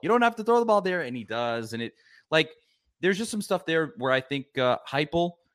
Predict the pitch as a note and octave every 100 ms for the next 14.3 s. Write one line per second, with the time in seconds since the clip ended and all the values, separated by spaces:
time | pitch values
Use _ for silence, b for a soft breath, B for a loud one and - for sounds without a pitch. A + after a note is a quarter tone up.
0 | _ G2+ G#2+ G#2 F#2 E2+ C#3 D3 B2 C3+
1 | - C3+ A#2 A#2 A#2 - - A#2 G#2+ G2+
2 | _ _ - G#2 G2+ G2 - - C#3+ C#3+
3 | C3+ A2+ A#2+ - - G2 A#2 A2+ G#2 G#2+
4 | B2 - C#3+ C3 D3 C#3+ _ _ _ _
5 | _ _ - A2+ A2+ A2+ - A2+ C#3+ D#3
6 | F#3+ F#3+ - D#3 F#3 D3+ - b b b
7 | b b b C#3 D#3+ D#3 C#3+ C#3+ - E3
8 | A#2+ G2 C#3+ D3 - D3 C#3 C3+ A#2+ _
9 | _ _ _ _ _ _ _ _ _ -
10 | - - C3 A#2 C#3+ C#3+ - B2 B2 A#2+
11 | A#2 F2+ F#2 B2 B2 G#2+ G#2 - A#2 A2+
12 | - A2 G#2+ A2 G2+ - - A2 G#2+ F#2
13 | - A2 A#2 A#2 B2+ - _ _ - F#3+
14 | E3 D3+ F2